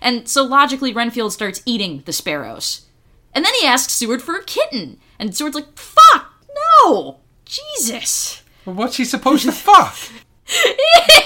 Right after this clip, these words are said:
Speaker 1: no. God, you were just laying in wait for that.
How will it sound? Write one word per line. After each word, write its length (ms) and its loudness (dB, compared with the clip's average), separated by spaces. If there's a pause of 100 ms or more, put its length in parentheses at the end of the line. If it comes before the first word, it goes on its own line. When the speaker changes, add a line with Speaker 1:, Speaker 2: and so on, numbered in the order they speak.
(720)
Speaker 1:
no. 1200 0
God, 320 8
you 240 10
were 60 2
just 160 -4
laying 440 -4
in 180 -4
wait 300 -4
for 160 -6
that. 420 -10